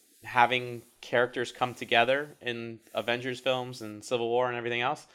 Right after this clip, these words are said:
that it would be a great model to be able to build up their own ensemble type thing that they could have, that you could have a post-Yavin, like, once, once the Han Solo origin film was out, you could do a movie that takes place after A New Hope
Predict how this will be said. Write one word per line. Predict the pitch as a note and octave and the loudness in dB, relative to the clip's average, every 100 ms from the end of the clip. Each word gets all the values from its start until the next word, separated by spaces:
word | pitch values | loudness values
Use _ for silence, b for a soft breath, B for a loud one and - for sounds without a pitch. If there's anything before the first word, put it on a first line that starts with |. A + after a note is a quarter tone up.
| b b b - | b b b 6
that | A#2 A2+ - | 10 10 6
it | C3 | -2
would | A#2 A#2+ | 0 0
be | A#2 | 0
a | |
great | B2+ B2+ G#2+ | 4 4 4
model | A2+ A#2 A#2+ A2 | 8 8 8 2
to | - A2 | -2 -8
be | G#2 A2 | 2 2
able | A2 | 2
to | G2+ | -2
build | F2+ A2 A2 | 0 2 4
up | G#2+ | 2
their | G2+ C#2+ | 0 0
own | G#2 | 0
ensemble | G#2 G2 G2+ G#2 G2+ | -4 0 2 2 0
type | F#2 G2+ F2+ | -2 -2 -2
thing | G#2 G2 | -4 -6
that | F#2+ | -8
they | |
could | - - | -12 -2
have, | G#2 G#2 F#2+ - - | 2 4 2 -2 -2
that | - | -2
you | G#2+ | -2
could | G#2 | -6
have | G2+ A#2 A2+ | 2 6 6
a | G#2 | 6
post-Yavin, | - - G2+ G#2 - F#2+ G2+ G2 G2 G2 - b b b b b _ _ _ - | -2 -2 -2 -2 0 4 4 2 -2 -6 -18 b b b b b _ _ _ -2
like, | G#2+ G#2 A2 | 2 2 6
once, | A#2 B2 - A2 | 6 6 0 4
once | B2+ C3 | 6 6
the | B2+ | 4
Han | C3 B2 | 6 4
Solo | A#2+ A#2+ A#2 | 4 4 6
origin | A2 B2 C#3 A#2+ G#2 | 6 6 6 4 -2
film | - G2+ G2+ | 0 0 0
was | G2 | 2
out, | - C3 G2+ G2 | 8 10 10 6
you | G#2 | -2
could | G#2 G2+ | -6 -6
do | D#3 A3+ | -2 0
a | B2 | 0
movie | G#2 F#2+ | 0 -4
that | F#2 - | -6 -2
takes | F2 - | -4 -2
place | F#2+ F#2 - | -4 -4 0
after | F#2 - F#2 | 0 0 -4
A | |
New | F#2+ F#2 | -6 -4
Hope | F#2+ F#2+ - | -4 -4 -6